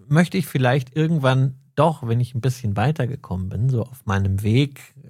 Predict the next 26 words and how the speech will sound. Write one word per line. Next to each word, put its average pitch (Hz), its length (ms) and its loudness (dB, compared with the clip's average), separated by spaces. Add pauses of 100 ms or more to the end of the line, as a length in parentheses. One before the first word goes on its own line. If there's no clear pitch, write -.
(120)
äh, 110 260 -2
mich 113 400 -2
der - 180 -6
Assetklasse 127 720 0
Bitcoin 120 560 0
anzunähern, 120 800 0 (500)
mal 123 260 0
diese 127 360 0
alte 143 340 0
Devise 147 840 0 (440)
umsetzen, 147 1080 2 (200)
not 131 420 4
your 143 180 6
key, 143 400 2
not 127 360 2
your 143 260 4
coins, - 680 0
ne? 147 280 0
Also 139 300 2
es 131 160 2
sind 185 300 2
eigentlich 156 600 0
ja 135 160 4 (160)
nur 170 360 4
dann 151 480 0
meine 170 880 6